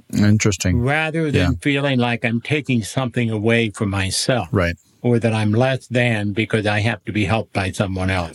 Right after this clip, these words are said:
Speaker 1: So it kinda sounds like we're
Speaker 2: That's a little condescending to other people.
Speaker 1: Yeah.
Speaker 2: Yeah.
Speaker 1: It kinda sounds like we're dealing more with a pride issue than we are a, I don't, I
Speaker 2: You got it.
Speaker 1: Yeah.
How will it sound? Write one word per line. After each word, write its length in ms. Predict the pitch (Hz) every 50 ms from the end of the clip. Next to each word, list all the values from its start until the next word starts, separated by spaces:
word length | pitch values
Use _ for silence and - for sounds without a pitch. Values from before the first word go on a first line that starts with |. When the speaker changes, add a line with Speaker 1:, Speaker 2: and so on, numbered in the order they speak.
| -
Speaker 1:
So 60 | - 139
it 60 | -
kinda 180 | 156 151 120
sounds 300 | 104 - 131 123 123 117
like 200 | 117 117 110 -
we're 140 | - 117 110
Speaker 2:
That's 140 | 117 113 -
a 60 | 123 127
little 220 | 151 196 226 226
condescending 960 | - - 185 180 180 180 170 151 - - 208 220 220 214 180 151 139 135 117
to 180 | - 131 127
other 220 | 127 135 135 131 117
people. 480 | - - 190 202 220 226 - 123 95 92
Speaker 1:
Yeah. 220 | 110 101 92 90 92 90 - _ _
Speaker 2:
Yeah. 220 | - 165 175 175 -
Speaker 1:
It 180 | - - _
kinda 220 | - 151 156 151 127
sounds 240 | 120 143 147 143 127
like 120 | 117 101
we're 100 | 117 113
dealing 320 | 104 117 113 113 110 107 101
more 180 | 104 107 110
with 160 | 107 107 95 101
a 80 | 90
pride 540 | 82 - - - 113 101 107 135 147 131 - -
issue 520 | 98 101 - - - 101 95 98 98 98
than 200 | 92 98 95 95
we 200 | 95 95 92 87
are 420 | - 90 90 90 90 90 87 87 85 90
a, 400 | 87 85 85 82 82 82 80 78 78 - _ _ _ _ _ _ - - _ _ _ _ -
I 200 | - 87 87 90
don't, 140 | 87 85 - - - -
I 420 | - 87 87 85 - - - - - - _ _ -
Speaker 2:
You 500 | 110 107 110 110 113 120 123 127 131 135
got 340 | 120 127 123 120 113 110 101
it. 60 | 90
Speaker 1:
Yeah. 200 | 90 85 76 69